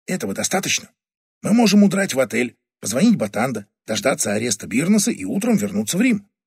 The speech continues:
Аргайл доел шоколадку, и только тут до него дошло, что он ни кусочка не предложил Флавии.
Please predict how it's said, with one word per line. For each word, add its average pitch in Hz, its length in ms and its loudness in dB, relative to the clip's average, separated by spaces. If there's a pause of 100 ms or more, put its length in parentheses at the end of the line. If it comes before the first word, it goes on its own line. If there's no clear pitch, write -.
(840)
Аргайл 180 380 0
доел 147 240 2
шоколадку, 151 580 0
и 170 60 0
только 180 280 2
тут 214 300 -2
до 165 100 0
него 165 220 0
дошло, 180 360 2
что - 180 -4
он 139 140 -4
ни 151 80 -2
кусочка - 560 -4
не 160 100 -2
предложил 127 480 -6
Флавии. 95 480 -8